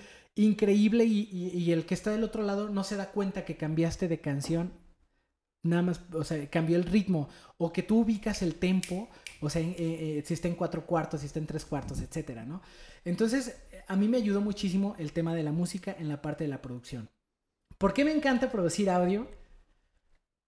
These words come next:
Porque, y creo que me gusta más que producir video.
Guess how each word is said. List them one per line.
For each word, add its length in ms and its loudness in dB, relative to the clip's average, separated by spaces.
Porque, 800 -4
y 100 -4
creo 200 4
que 100 0
me 160 4
gusta 340 2
más 300 4
que 100 2
producir 440 2
video. 340 -2